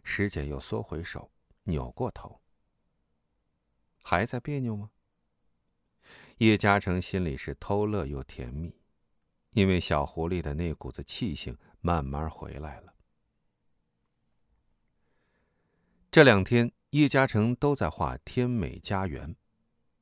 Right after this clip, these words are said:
天美家园像是两个人重归于好的契机。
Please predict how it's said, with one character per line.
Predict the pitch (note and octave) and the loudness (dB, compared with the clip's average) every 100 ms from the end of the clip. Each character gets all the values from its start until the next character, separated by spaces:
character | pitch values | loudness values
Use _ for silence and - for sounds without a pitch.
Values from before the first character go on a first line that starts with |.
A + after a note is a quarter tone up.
| _ _ _ - | _ _ _ 4
天 | C3 C3 | 6 8
美 | C3 G#2 | 6 4
家 | F#2+ A2+ G#2+ | 4 4 4
园 | F#2+ | 2
像 | G2 G#2 | 2 0
是 | F#2+ | 2
两 | E2+ D2+ | 0 0
个 | D2 | -2
人 | D#2 F2 | -2 -2
重 | - F2 G2 | -2 -2 -2
归 | G#2 G2 | -2 -2
于 | E2 E2+ | -2 -6
好 | - B1+ | -8 -12
的 | - | -14
契 | - - C#2 | -12 -10 -10
机。 | - F2 | -10 -14